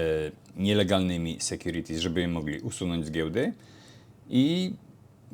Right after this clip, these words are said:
zapytać, które w takim razie mogą, e, być na giełdzie. Binance dodatkowo zaznacza, że, że cały czas chcą jakby współpracować z regulatorami i nie tylko oni, ale no,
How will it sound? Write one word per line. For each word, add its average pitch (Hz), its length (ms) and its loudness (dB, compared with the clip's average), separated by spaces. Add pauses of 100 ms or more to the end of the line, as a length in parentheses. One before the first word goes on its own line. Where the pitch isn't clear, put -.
(100)
zapytać, 127 460 0
które 113 460 6
w 123 60 -10
takim 120 280 2
razie 95 260 4
mogą, 117 420 6
e, 76 40 -8 (520)
być 78 420 -6
na 76 120 -4
giełdzie. 71 260 -6 (600)
Binance 104 460 2
dodatkowo 98 460 2
zaznacza, 95 500 0
że, 82 360 0
że 85 120 -4
cały 101 300 2
czas - 220 -4
chcą 90 200 -6
jakby 78 200 -6
współpracować 107 760 -2
z 85 40 -6
regulatorami 92 880 0
i - 20 -4
nie 101 120 2
tylko 95 340 2
oni, 92 240 0 (520)
ale 104 440 0
no, 113 200 0